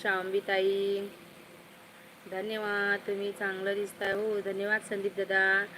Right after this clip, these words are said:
ऋषिकेश दादा हाय, ये बात सही बोली आपने. हाँ,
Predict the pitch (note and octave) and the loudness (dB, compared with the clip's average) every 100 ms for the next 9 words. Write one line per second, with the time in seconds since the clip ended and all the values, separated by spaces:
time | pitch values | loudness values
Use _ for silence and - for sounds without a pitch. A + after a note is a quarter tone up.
0 | - - - F#3+ G3 G#3 G3+ G3+ G3 G3 | -16 -16 -12 -6 -4 -2 -2 -2 2 4
1 | G3+ F#3+ G3 G3 F#3+ G3 G3+ G3 G3 G3+ | 4 4 4 2 4 4 4 0 2 2
2 | G3+ G3+ F#3+ F#3+ F3+ F3+ E3+ F3 F#3+ G#3+ | 2 4 4 2 -6 -6 -6 0 2 6
3 | A#3+ A#3 A#3 A3 G3 E3 D#3 | 8 8 10 8 6 4 0